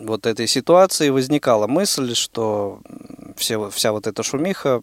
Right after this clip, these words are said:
м, вокруг подобных ситуаций, она максимум, ш-, чему может научить, э, это отказывать работодателям в, э, такой культурной,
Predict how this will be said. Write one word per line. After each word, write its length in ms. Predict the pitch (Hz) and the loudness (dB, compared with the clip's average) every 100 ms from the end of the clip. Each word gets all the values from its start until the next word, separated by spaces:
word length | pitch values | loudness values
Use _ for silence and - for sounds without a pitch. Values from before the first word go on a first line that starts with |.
| - | -4
м, 400 | 110 107 104 104 | -12 -12 -10 -6
вокруг 280 | 113 113 | -6 -6
подобных 460 | - 110 113 101 104 | -4 -2 -2 -4 -8
ситуаций, 540 | - 104 107 101 - - - - - | -8 -4 -4 -4 -8 -12 -16 -16 -12
она 280 | - 117 165 | -4 2 4
максимум, 540 | 139 143 - 123 117 104 | 4 2 2 -4 -4 -6
ш-, 140 | - _ _ | -8 _ _
чему 280 | - 127 127 | -6 -2 0
может 400 | 117 117 104 104 | 0 -2 -4 -8
научить, 680 | 113 113 113 190 185 - - | -6 -4 -2 -2 -2 -4 -6
э, 340 | 113 101 98 - - - - - _ - - - - | -10 -12 -12 -14 -16 -18 -20 -20 _ -20 -20 -14 -2
это 580 | 127 - 127 120 113 - _ _ _ _ _ _ _ - | -2 2 4 4 2 -2 _ _ _ _ _ _ _ -6
отказывать 520 | 107 - 139 127 110 | -4 4 4 4 -2
работодателям 960 | 101 101 98 95 117 110 101 101 - - | -4 -4 -6 -2 0 0 -6 -10 -12 -16
в, 60 | - | -12
э, 760 | - - - - - - - | -12 -12 -16 -20 -20 -20 -20
такой 260 | - - - | -20 -18 -10
культурной, 640 | - 131 - 131 107 95 | -4 -4 0 -2 -2 -10